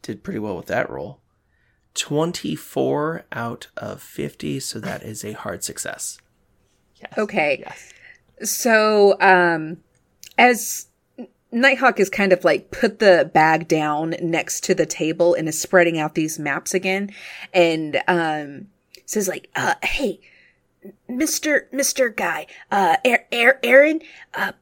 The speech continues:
Speaker 3: can you come and look at this and tell me if this means anything?"
Speaker 1: Oh, yeah, yeah.
Speaker 3: Okay, so, um, l-, look at this.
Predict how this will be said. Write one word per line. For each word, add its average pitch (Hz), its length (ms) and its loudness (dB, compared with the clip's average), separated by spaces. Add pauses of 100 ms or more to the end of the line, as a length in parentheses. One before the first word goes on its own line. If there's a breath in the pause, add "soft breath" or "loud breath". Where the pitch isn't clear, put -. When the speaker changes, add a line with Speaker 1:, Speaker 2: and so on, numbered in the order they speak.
Speaker 3:
can 285 160 -4
you 339 80 2
come 403 200 -2
and 220 80 -10
look 190 140 -8
at 202 80 -10
this 233 180 -8
and 185 80 -8
tell 190 160 -10
me 190 140 -6
if 185 100 -4
this 185 200 -8
means 175 280 -12
anything?" 226 640 -8 (840)
Speaker 1:
Oh, 135 100 -6
yeah, 135 420 -8 (180)
yeah. 254 320 -10 (680 loud breath)
Speaker 3:
Okay, - 300 -8 (100)
so, 226 540 -8
um, 196 400 -8 (760 soft breath)
l-, - 140 -8 (100)
look 320 220 0
at 330 120 -6
this. - 500 0